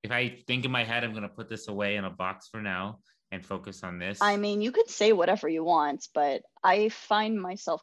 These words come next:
Speaker 2: compartmentalizing unintentionally, just like I
Speaker 1: Gotcha.
Speaker 2: find myself unable to stop thinking about something, even if I want to stop thinking about something. Do you have the ability to tell yourself,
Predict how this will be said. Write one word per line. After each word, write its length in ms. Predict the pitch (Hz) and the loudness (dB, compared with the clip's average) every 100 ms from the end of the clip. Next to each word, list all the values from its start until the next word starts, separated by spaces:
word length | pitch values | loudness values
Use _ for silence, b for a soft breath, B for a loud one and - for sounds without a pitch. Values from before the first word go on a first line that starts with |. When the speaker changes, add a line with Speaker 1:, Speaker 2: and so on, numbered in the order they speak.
| - | -8
Speaker 2:
compartmentalizing 1080 | 196 190 175 170 - 135 107 - - 143 - - - | -6 -4 -4 -8 -6 -6 -4 -6 -10 -10 -14 -16 -6
unintentionally, 1000 | 190 170 127 - - - - - - 220 _ _ - | -4 -4 -6 -10 -12 -14 -14 -14 -12 -16 _ _ -10
just 180 | 180 | -6
like 220 | 175 156 175 | -2 -2 -4
I 40 | |
Speaker 1:
Gotcha. 100 | - | -4
Speaker 2:
find 200 | 165 160 | -4 -4
myself 440 | 160 - 156 165 - | -4 -4 -4 -4 -4
unable 420 | 190 196 190 185 170 - | -4 -4 -2 -2 -2 -4
to 360 | 165 160 156 165 _ _ _ | -6 -4 -6 -10 _ _ _
stop 380 | - - 220 233 | -6 0 0 0
thinking 300 | - 170 160 | -6 -6 -4
about 200 | 151 113 | -4 -4
something, 300 | - 170 170 | -6 -8 -6
even 200 | 139 156 | -6 -6
if 160 | 196 - | -8 -8
I 120 | - | -6
want 260 | 151 151 - | -4 -4 -6
to 100 | - | -10
stop 220 | - - | -8 -8
thinking 220 | - 190 | -8 -10
about 200 | - - | -10 -12
something. 340 | - 208 - - b b _ | -14 -14 -12 -14 b b _
Do 80 | 233 | 0
you 80 | 254 | 4
have 160 | 269 | 4
the 100 | 277 | 2
ability 460 | 285 190 185 214 226 | 0 2 4 4 2
to 60 | 208 | 0
tell 180 | - 196 | 0 -2
yourself, 420 | 185 - 180 | -2 0 -2